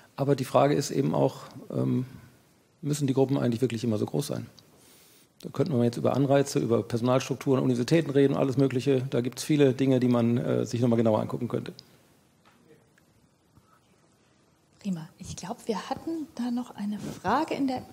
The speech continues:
Speaker 2: ersten Reihe. Hat sich erledigt. Sehr gut. Vielleicht, wenn wir das Mikrofon da nach hinten wandern können.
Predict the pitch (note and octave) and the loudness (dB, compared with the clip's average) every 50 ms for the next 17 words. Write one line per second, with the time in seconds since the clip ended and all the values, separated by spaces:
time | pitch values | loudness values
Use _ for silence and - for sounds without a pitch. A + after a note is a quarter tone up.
0 | - - G#3 A#3 A#3+ - - C4 C4 - A#3+ C4+ D#4 E4+ D#4+ D4 - - - F4 | -10 -6 -6 -4 -4 -4 -4 -4 -4 -2 -2 -2 -2 -2 -2 -2 -2 -4 -6 -8
1 | - - A3 G#3 A3 C4 F4 - A4+ A4+ A4+ - - - - - - C4 A#3 G#3+ | -6 -4 -4 -2 -2 0 2 4 4 4 2 0 -12 -16 -8 -2 -2 0 0 0
2 | G#3 G3 - - - - - - - _ _ _ _ - A#3+ A3+ A#3+ C4+ F4+ A4 | 0 -2 -4 -8 -18 -20 -20 -20 -20 _ _ _ _ -8 -4 0 2 4 4 2
3 | G#4+ - - - - - - B3+ C#4+ D4+ D4+ D4+ - - D4 C#4+ - - B3 - | 2 -2 -10 -16 -8 -2 -2 0 0 0 -2 -2 -2 -4 -4 -4 -4 -6 -6 -2
4 | - C#4 E4 F4 D#4 C#4 B3+ B3 B3 A#3+ - - D4+ D#4+ D4+ - - - G3 F#3+ | 0 0 2 2 2 2 2 0 -2 -4 -4 -4 -2 -2 -4 -4 -6 -6 -6 -4
5 | F#3 F#3 G3 F#3+ F#3+ F#3+ F#3+ - - G3 G3+ A3 B3+ D#4+ | -4 -4 -4 -4 -6 -6 -8 -8 -8 -6 -6 -4 -4 -4